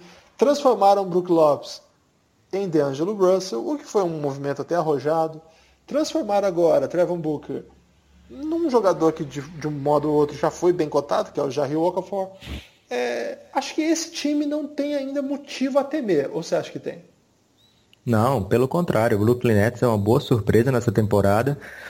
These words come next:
Speaker 2: Inclusive o, o Cleveland Cavaliers, quando aceitou a troca do Kyrie Irving, é, recebendo o Isaiah Thomas, o grande trunfo que eles tinham era a escolha do Brooklyn Nets, com a esperança de que fosse novamente top five, mas o Brooklyn Nets,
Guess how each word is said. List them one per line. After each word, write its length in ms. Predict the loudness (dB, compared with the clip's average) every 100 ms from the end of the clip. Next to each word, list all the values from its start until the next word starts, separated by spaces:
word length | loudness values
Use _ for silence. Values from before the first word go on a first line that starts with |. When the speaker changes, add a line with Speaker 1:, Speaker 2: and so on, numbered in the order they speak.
| -16 -4
Speaker 2:
Inclusive 640 | 2 4 4 4 4 4
o, 460 | 4 6 4 2 -2 -8 _ _ _ _ _ -6
o 180 | 2 2
Cleveland 400 | 4 4 4 2
Cavaliers, 460 | 0 0 0 0 0
quando 340 | 0 2 0 -4 -2
aceitou 580 | -2 2 4 2 4 0
a 60 |
troca 280 | 2 0 0
do 120 | -2
Kyrie 300 | 0 0 4
Irving, 420 | 6 4 2 -2 -6 -14 _ _ -2
é, 140 | 2
recebendo 540 | 4 2 0 0 2 2
o 60 |
Isaiah 260 | 2 4 2
Thomas, 420 | 2 2 4 2
o 80 | 2
grande 300 | 2 2 0
trunfo 420 | 0 2 2 2
que 80 | 2
eles 240 | 4 2
tinham 140 | 2 4
era 120 | 4
a 40 |
escolha 360 | 2 2 2 2
do 80 | 4
Brooklyn 340 | 2 4 2
Nets, 300 | 4 2 0
com 80 | 0
a 40 |
esperança 440 | 0 2 0 2 0
de 80 | -2
que 100 | 0
fosse 280 | 0 0
novamente 640 | 2 2 2 0 -2 -4 -14 -20 -20 _
top 240 | -2 -2
five, 560 | -2 0 2 0 -2 -6 _ _ _ -8
mas 560 | -2 0 2 0 0 -2
o 120 | -2
Brooklyn 440 | 0 0 2 2
Nets, 420 | 4 2 2 -4